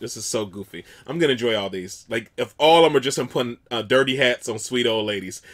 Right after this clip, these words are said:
it's gonna be funny. Um, I got the, I'm glad you guys explained that joke. Like, when I was, um, I responded to a couple of your comments. I have to get to the rest of 'em, just trying to, you know, make time for stuff. And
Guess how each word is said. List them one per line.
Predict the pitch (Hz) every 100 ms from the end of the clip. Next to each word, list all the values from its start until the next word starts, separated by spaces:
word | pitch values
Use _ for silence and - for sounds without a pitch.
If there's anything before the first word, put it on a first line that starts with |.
| -
it's | 101
gonna | 117 107
be | 92
funny. | - 80 69 - _ _ _ -
Um, | 80 50 50 104 _ _ _ _ _ _ _ _ _ _ _ -
I | 147
got | 143 156 139
the, | 139 139
I'm | 139
glad | 135 156 139
you |
guys | 135 127
explained | 120 - 127
that | 120
joke. | 123 135
Like, | 127 113 - -
when | - 117 131
I |
was, | 131 120
um, | 127 117 113 107 -
I | 123
responded | 135 208 190
to | 160
a |
couple | 156 131
of |
your | 113
comments. | 123 101 98 -
I | 110
have | 123
to | 117
get | 113
to | -
the | 101
rest | 107 113 123
of | 110
'em, |
just | 104 -
trying | 101 98
to, |
you | 101
know, | 95
make | 95 110 -
time | 131 120 107
for | 101
stuff. | - 92 92 _ - - _
And | 131 131 127 120